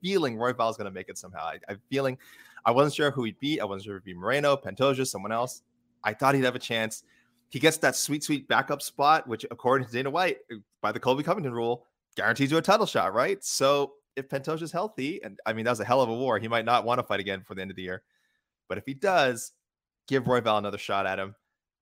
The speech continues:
and I think Royval gets it done. So I'm going as far as to predict that, uh, that it, it is really, really gonna be his year, and maybe my wild prediction, one of my wild predictions will actually come true.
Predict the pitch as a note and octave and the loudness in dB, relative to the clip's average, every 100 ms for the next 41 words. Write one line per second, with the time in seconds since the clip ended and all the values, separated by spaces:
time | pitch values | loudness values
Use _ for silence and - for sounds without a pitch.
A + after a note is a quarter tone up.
0 | - G#2+ G2 G#2+ F#2+ F#2+ F2+ - E2 E2+ | -6 -2 -2 -4 -4 -4 -4 -6 -12 -12
1 | - - - A2+ C#3+ C3+ G#2+ B2 A2+ - | -14 -8 -4 2 4 4 2 2 0 -2
2 | F#2 F#2+ - F2+ - F2 E2 D#2 _ - | -10 -8 -6 -8 -6 -8 -8 -12 _ -10
3 | D#2+ F2 G2+ G#2 A2 G#2 - F#2+ - A#2 | -8 -6 -4 0 0 -2 -10 -20 -20 -16
4 | A#2 C3 B2 G#2 F2+ F#2+ E2+ F#2 F#2 F#2 | 0 4 4 4 0 -4 -4 -8 -8 -8
5 | F2 E2+ D#2+ E2+ E2+ E2 G2 F#2 F2+ E2+ | -8 -6 -6 -8 -10 -4 -4 -2 0 0
6 | E2+ D#2 E2+ F2 E2+ - A#2+ A#2 G#2 G2 | 0 -2 -4 -6 -10 2 4 6 6 6
7 | F2+ F2+ F2+ - - - - - - - | 2 2 -6 -10 -16 -16 -18 -20 -20 -18